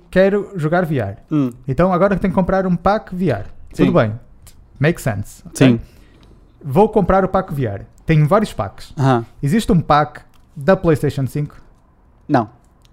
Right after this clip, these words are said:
Speaker 2: Porque a PlayStation cinco ainda não lançou um set
Speaker 1: Ainda
Speaker 2: de
Speaker 1: não
Speaker 2: V R.
Speaker 1: lançou. Então
Speaker 2: Não.
Speaker 1: tenho que comprar o pack da PlayStation
Speaker 2: Exatamente.
Speaker 1: quatro,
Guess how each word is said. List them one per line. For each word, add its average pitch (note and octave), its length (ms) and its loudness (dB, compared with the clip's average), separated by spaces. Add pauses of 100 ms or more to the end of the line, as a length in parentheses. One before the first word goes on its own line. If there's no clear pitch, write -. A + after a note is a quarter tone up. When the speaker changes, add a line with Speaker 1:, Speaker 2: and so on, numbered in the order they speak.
(520)
Speaker 2:
Porque B2 140 -4
a - 20 -2
PlayStation E3 320 4
cinco G3+ 200 2
ainda G#3+ 140 4
não A3+ 180 6
lançou A#3+ 280 10
um A#3+ 80 6 (120)
set B3 180 8
Speaker 1:
Ainda C#3+ 120 6
Speaker 2:
de D3+ 40 8
Speaker 1:
não E3+ 80 10
Speaker 2:
V - 40 8
R. - 20 -
Speaker 1:
lançou. A2+ 280 0
Então D#3 160 4
Speaker 2:
Não. D#3+ 60 6
Speaker 1:
tenho F#3 120 6
que F3 60 0
comprar F#3 280 4
o F3+ 40 2
pack A3 380 0
da G3 140 2
PlayStation G#3 380 0
Speaker 2:
Exatamente. C3+ 520 6
Speaker 1:
quatro, - 40 -20